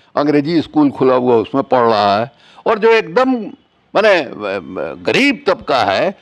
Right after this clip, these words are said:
उसमें भी अपने बच्चों को पढ़ाने की लालसा जो है पैदा हुई है, भूख पैदा हुई है, वो सरकारी स्कूल में बच्चों को भेज रहा है।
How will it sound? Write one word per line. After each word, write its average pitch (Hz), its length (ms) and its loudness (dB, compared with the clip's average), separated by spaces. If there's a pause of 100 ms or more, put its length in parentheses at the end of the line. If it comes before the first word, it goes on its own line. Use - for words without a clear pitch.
(120)
उसमें 262 380 0
भी 247 120 2
अपने 220 220 -2
बच्चों 185 300 -2
को 180 140 2
पढ़ाने 139 380 0
की 147 340 -2 (220)
लालसा 147 400 0
जो 143 160 2
है 135 80 2
पैदा 123 300 0
हुई 110 240 0
है, 123 120 2
भूख 131 360 0
पैदा 123 240 0
हुई 104 300 -2
है, 147 280 0 (320)
वो 214 80 2
सरकारी 233 480 0
स्कूल 226 220 -2
में 220 120 2
बच्चों 208 220 0
को 196 140 0
भेज 185 160 2
रहा 165 220 2
है। 247 60 -10